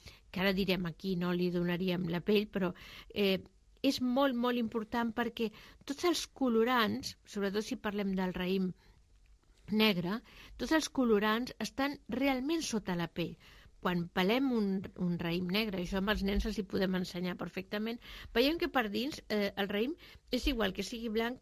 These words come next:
blanc que, que, siguin, que, que sigui vermellós o negre, no? O més morat. Igual. En canvi, eh, aquests col-, aquests colorants són d'una, d'un benefici pel nostre organisme importantíssim, importantíssim, perquè són substàncies antioxidants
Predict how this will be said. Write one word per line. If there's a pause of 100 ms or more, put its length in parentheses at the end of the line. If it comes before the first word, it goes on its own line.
blanc
que,
que,
siguin,
que,
que
sigui
vermellós
o
negre,
no? (260)
O
més
morat. (320)
Igual. (480)
En
canvi, (640)
eh,
aquests
col-,
aquests
colorants
són (640)
d'una, (360)
d'un
benefici
pel
nostre
organisme (280)
importantíssim, (420)
importantíssim,
perquè
són
substàncies
antioxidants